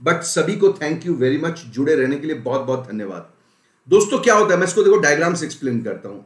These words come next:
ये मकान की देहरी है, am I right? देहरी, am I right? और इस पे ये दरवाजा लगा हुआ है, am I right? दो दरवाजे हैं,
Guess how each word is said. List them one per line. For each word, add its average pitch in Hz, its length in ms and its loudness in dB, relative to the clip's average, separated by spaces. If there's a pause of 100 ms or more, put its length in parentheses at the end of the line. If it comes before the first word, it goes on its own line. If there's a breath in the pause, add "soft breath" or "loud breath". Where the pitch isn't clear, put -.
(120)
ये 190 540 4
मकान 143 520 -4
की 165 140 -12
देहरी 120 420 -4
है, 90 240 -12 (580)
am 139 60 -2
I 139 80 0
right? 170 400 0
देहरी, 104 380 -4 (640)
am 139 60 -2
I 147 60 0
right? 202 340 -2 (580)
और - 360 -6
इस 160 160 -4
पे - 180 2
ये 196 100 8
दरवाजा 107 460 0
लगा 101 200 -2
हुआ 98 260 -6
है, 98 160 -12
am 123 120 -6
I 135 80 0
right? 151 320 -4
दो 143 160 2
दरवाजे 98 420 -6
हैं, 92 260 -20